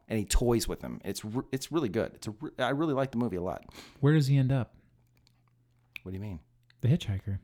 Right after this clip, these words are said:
Speaker 1: I'm not gonna, that ruins the film. What do you
Speaker 2: Did
Speaker 1: mean?
Speaker 2: he get to his destination?
Speaker 1: Uh, yeah, actually, it ends just almo-, it ends exactly the way that he intended it to be. It's kind of like on the vein of Seven. You know how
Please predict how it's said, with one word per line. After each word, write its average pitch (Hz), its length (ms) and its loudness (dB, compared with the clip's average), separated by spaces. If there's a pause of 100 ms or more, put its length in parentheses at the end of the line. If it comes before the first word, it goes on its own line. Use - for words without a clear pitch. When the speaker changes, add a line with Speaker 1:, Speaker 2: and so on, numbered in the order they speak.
(320)
Speaker 1:
I'm 113 100 -4
not 156 160 -6
gonna, 113 200 -4
that 120 160 -2
ruins 139 260 2
the - 80 -6
film. 156 240 0
What 107 100 0
do 131 60 0
you - 20 2
Speaker 2:
Did 135 120 8
Speaker 1:
mean? 127 80 6
Speaker 2:
he - 20 2
get 123 200 2
to 131 120 0
his 120 140 2
destination? 131 680 2 (100)
Speaker 1:
Uh, 117 260 10
yeah, 127 120 10
actually, 120 480 8
it 123 140 4
ends 117 360 6
just 117 640 2
almo-, 135 400 8
it 156 160 6
ends 151 200 8
exactly 127 440 10
the 131 80 6
way 127 160 6
that 113 220 0
he 123 260 2
intended 101 460 -2
it 95 140 -4
to 104 80 -4
be. 92 200 0
It's - 120 0
kind 202 200 6
of 190 80 4
like 135 200 10
on 127 100 6
the 120 60 6
vein 120 260 4
of 98 80 0
Seven. 123 480 2 (1500)
You 120 100 4
know 120 100 8
how 117 220 10